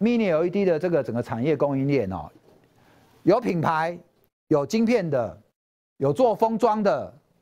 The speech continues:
有做打件的，也有做检测分选设备的，有背光、背板、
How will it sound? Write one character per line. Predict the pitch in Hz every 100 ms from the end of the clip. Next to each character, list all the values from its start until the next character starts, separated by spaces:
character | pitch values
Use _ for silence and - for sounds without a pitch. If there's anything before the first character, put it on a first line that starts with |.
| _ _ _
有 | 135 151
做 | 254 202 - _ _
打 | 147 139
件 | 226 220 143
的， | 123 95 98 - _
也 | 160
有 | 233 202
做 | 196 226
检 | 151 151 135
测 | 135 220
分 | 165 185
选 | 151 113
设 | 196 135
备 | 147 104
的， | 78 80 _
有 | - 123
背 | 165 202
光、 | 156 165 147 -
背 | 196
板、 | 113 90